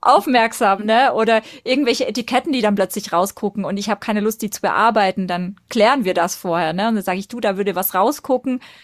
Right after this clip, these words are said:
soll ich mal Hand anlegen, darf ich mal oder möchtest du es selber erstmal versuchen“, ne, so. Aber ich finde, dann ist das ja okay, ne, in Einvernehmen ist es ja wie beim Sex auch, wenn beide einverstanden sind, ist ja kein Thema, aber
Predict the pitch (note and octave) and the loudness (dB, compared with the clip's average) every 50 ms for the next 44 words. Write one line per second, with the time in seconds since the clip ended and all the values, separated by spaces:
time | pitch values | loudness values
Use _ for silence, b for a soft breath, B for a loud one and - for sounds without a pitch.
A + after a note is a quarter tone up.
0 | B B B - - G3+ G#3+ A#3+ B3 A3+ - A3+ G3+ G3+ G3 G3 F#3+ F3+ - - | B B B 0 2 4 4 4 2 0 0 0 2 2 2 2 0 0 0 0
1 | G#3+ G3+ G3 - A#2 F#3 F#3 F3+ F3+ F3+ F3+ F3+ F3+ F#3 F#3 G#3 G#3+ - G3+ - | 0 0 2 2 0 0 0 -2 -2 -2 -2 2 2 4 4 2 2 -2 -4 -4
2 | G3+ F#3 F3+ F3+ F3 F3+ F#3 F#3+ G3+ G3+ - - G#3 - G3+ F#3+ G3+ G#3 G#3+ F3 | -2 0 0 0 -2 -2 -2 -2 -2 -4 -4 -6 -4 -2 0 2 2 4 2 0
3 | - F3 - G#3 F3 E3 - F3+ E3+ F#3+ F#3 F3 F3 - F3+ F3 G3+ B3+ A#3+ G3+ | 0 -2 -4 -4 -4 -4 -4 -6 -6 -6 -6 -6 -6 -6 -6 -4 -2 -2 0 0
4 | G#3 F#3 F3 - B B B B B B - G#3 A3 A#3+ - - D#4 D#4+ - C4 | 0 0 0 -2 B B B B B B 2 2 2 2 2 -2 -2 0 2 2
5 | D4+ E4 - - - - C#4+ D4 - D4+ C4 - - C4 - - - F4 D4 C4+ | 0 0 -2 -6 -4 -2 -2 -2 0 -2 -2 0 -2 -2 -2 -2 0 2 4 4
6 | A3+ F#3 D#3 C#3 E3+ G3+ A3+ C4 - - A3 - - - G#3+ A3+ B3 A#3+ - A3 | 4 2 0 -4 -4 -4 -4 -4 -2 -4 -6 -4 -2 0 2 2 2 2 0 0
7 | G3 F#3 F3+ F3+ F#3 C#3 F#3+ - B3 - - A#3 G#3+ G#3+ A#3 A#3+ B3 A3+ - G3+ | 0 0 -2 -4 -4 -4 -6 -8 -6 -4 -2 -2 -2 -2 -4 -6 -6 -6 -4 -2
8 | A3 A3+ - A3 G3+ - - - G#3+ G#3+ G3+ G3+ F#3+ F#3+ G3 G3 G3 G3+ F3 F2+ | -2 -2 -2 -4 -6 -4 0 0 2 2 2 0 -2 0 0 2 2 2 2 2
9 | D#3 A3 - C#4 C4+ - C4 C4 C4+ B3 A#3 B3+ A#3 - B3 - - A#3 A3+ A3 | 0 0 0 -2 -2 -2 -2 -2 -2 -2 -2 -4 -4 -4 -6 -4 -2 -2 -2 -2
10 | - - G#3+ A3 G#3+ - C#4+ C#4+ C#4+ C#4 G#3+ E3+ D#3+ - - F3 F3 G3+ G3 F#3 | -2 0 0 0 0 0 0 0 2 2 2 2 2 0 0 0 2 2 2 2